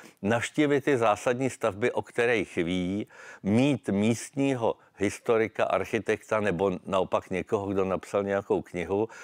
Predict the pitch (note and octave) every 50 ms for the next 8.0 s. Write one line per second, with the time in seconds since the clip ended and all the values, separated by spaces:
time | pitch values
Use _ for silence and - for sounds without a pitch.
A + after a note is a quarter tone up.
0 | - - - - - G2 G#2 G#2 G#2+ F#2 A2 A2 A#2 A2+ - - C3+ C3 B2+ C3
1 | C3+ B2+ - - B2 A2+ G#2 B2 B2 B2 - - C#3 C3 - - - - F#2+ G2
2 | G2 F#2 - - A2+ A#2+ A#2+ - - C3 A#2+ - - - - G#2+ G2+ A2 A2+ A#2
3 | B2 A#2 G#2 - - - G#2+ G2 G2+ G2+ G#2+ A2+ A2+ A#2 A#2+ - - - - _
4 | - - - - A2+ A2 A2 B2 B2 A2+ A2+ G#2+ F2 E2+ F2 D#2+ F#2 F#2+ G2 G2+
5 | G#2 G#2 G2 G2 G2 - G#2+ G2+ - - F#2 - - - - G#2+ G2+ G2 F#2+ -
6 | _ - - - - - _ _ _ - F#2+ F#2 F2 - - E2+ - - - F#2
7 | F2 - - - D#2+ - - - - - - - E2+ E2 - - E2 E2 -